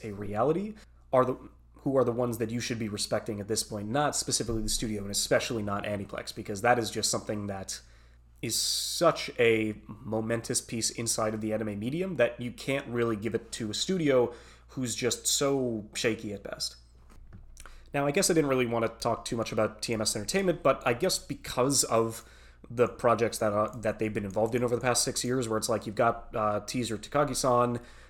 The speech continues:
they're the ones that are doing Yowamushi Pedal, they did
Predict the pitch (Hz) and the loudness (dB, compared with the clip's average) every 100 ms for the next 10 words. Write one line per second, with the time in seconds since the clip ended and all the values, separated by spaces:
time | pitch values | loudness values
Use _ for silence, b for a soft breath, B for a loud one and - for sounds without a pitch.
0 | B - 113 110 107 107 104 104 107 104 | B -2 0 2 0 -2 -2 -2 -2 -4
1 | 104 104 101 - - - 160 160 147 139 | -2 -2 -4 -10 -8 4 8 8 8 4
2 | 123 117 107 101 104 104 104 104 | 2 0 0 -4 -4 -2 -2 -6